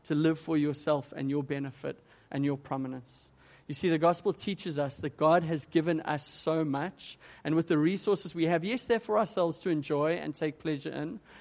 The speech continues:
but they're also to benefit and advance other people's lives. And we see that because Jesus has already done that for us.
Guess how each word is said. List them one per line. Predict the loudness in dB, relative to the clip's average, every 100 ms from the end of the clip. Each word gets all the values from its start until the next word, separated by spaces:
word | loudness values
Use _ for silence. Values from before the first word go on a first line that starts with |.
| -14 -6
but | 2
they're | 2
also | 4 0 2 -4
to | -2 -2
benefit | 0 0 -2 -2 -2
and | -2
advance | -4 -4 -4 -4 -6 -6
other | -6 -6
people's | -10 -10 -8 -8
lives. | -8 -8 -8 -14 -20 -20 _ _ _ _ -6
And | -2
we | 0
see | -2 2
that | 2 2
because | -2 -2
Jesus | -2 -2 -2 -4 -8
has | -4
already | -2 0 0
done | 0 -2
that | -4 -6
for | -4 -4
us. | -4 -10 -20